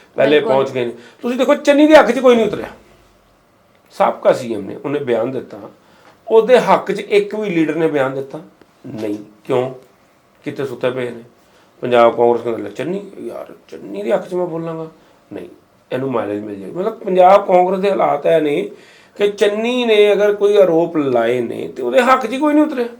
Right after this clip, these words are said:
Speaker 2: ਹੂੰ।
Speaker 1: ਹੁਣ ਸੀ ਐਮ ਮਾਨ ਖੁਦ ਪ੍ਰੈਸ ਕਾਨਫਰੰਸ ਕਰਨ ਆਏ, ਉਹਨਾਂ ਨੇ ਲਾਪਾ ਕਰਕੇ ਰਾਹ ਦਿੱਤੀ।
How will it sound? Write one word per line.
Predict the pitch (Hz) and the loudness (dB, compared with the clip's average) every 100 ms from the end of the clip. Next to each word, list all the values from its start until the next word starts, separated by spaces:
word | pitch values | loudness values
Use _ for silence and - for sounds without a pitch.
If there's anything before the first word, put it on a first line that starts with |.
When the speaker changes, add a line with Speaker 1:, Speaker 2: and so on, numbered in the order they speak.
| 233 | -16
Speaker 2:
ਹੂੰ। | 214 208 202 185 180 _ _ _ 170 | -14 -14 -16 -18 -20 _ _ _ -6
Speaker 1:
ਹੁਣ | 165 | -6
ਸੀ | - 180 | -6 0
ਐਮ | 208 | 0
ਮਾਨ | 196 180 180 180 | 4 4 4 2
ਖੁਦ | - 214 | -4 -2
ਪ੍ਰੈਸ | 240 170 - | 4 4 4
ਕਾਨਫਰੰਸ | 151 139 156 | -4 -4 -6
ਕਰਨ | 143 143 131 | -6 -4 -2
ਆਏ, | 135 | -2
ਉਹਨਾਂ | 185 | -2
ਨੇ | 220 254 | -2 2
ਲਾਪਾ | 196 185 185 214 | 4 4 6 4
ਕਰਕੇ | 185 151 160 | 6 2 2
ਰਾਹ | 160 110 | 2 0
ਦਿੱਤੀ। | 95 - | -2 -18